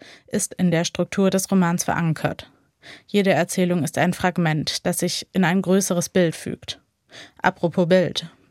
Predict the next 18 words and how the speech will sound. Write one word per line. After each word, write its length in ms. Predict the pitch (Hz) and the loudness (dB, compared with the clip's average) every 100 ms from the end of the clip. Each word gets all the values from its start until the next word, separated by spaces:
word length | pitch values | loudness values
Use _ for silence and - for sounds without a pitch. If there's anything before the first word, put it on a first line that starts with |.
| - | 0
Bilder 540 | 180 196 214 208 214 - | 4 4 2 0 -4 -6
und 220 | - 190 | -4 0
Bildnisse 560 | 190 202 226 208 220 214 | 2 2 2 0 0 -2
spielen 340 | - 208 202 | 0 0 2
ihre 320 | - 202 202 | 2 0 2
Rolle 300 | 185 185 160 - | 2 2 2 -2
in 140 | - 175 | 0 0
Old 320 | 147 160 156 | 2 0 0
Soul, 340 | - - 151 - - - - | -2 0 -2 -4 -12 -20 -4
denn 160 | 175 170 | 0 0
es 120 | 175 | 0
sind 300 | 180 185 - | 2 0 -2
gespenstische 800 | 185 - 196 226 247 226 - 214 | -4 -2 2 2 2 -2 -4 -4
Fotos, 580 | - 220 - 160 160 - | -2 -2 -2 -4 -2 0
die 120 | 180 | 2
die 100 | 170 | 0
Frau 220 | - 175 | 2 2
hinterlässt, 640 | 190 214 180 165 180 - | 4 2 2 0 -2 -8